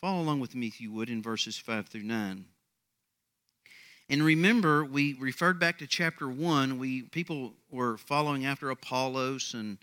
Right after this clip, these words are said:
and, and, and all of that. And it says, "What then is Apollos? And what is Paul? Servants through whom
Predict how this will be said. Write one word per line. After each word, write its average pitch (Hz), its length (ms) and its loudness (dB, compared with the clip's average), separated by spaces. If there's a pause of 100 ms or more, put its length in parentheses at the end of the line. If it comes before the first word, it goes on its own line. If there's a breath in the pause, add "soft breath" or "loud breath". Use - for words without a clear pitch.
(600 soft breath)
and, 117 340 0 (100)
and, 120 320 -8
and 127 120 -6
all 127 180 -2
of 113 60 -4
that. 117 240 0 (340)
And 120 100 -10
it - 40 -2
says, 123 180 -4
"What 165 300 0
then 175 140 4
is 151 140 4
Apollos? 147 840 -2 (460)
And 95 140 -16
what 92 180 -8
is 131 120 -2
Paul? 165 540 -4 (520)
Servants 143 880 0
through 127 260 -8
whom 143 400 2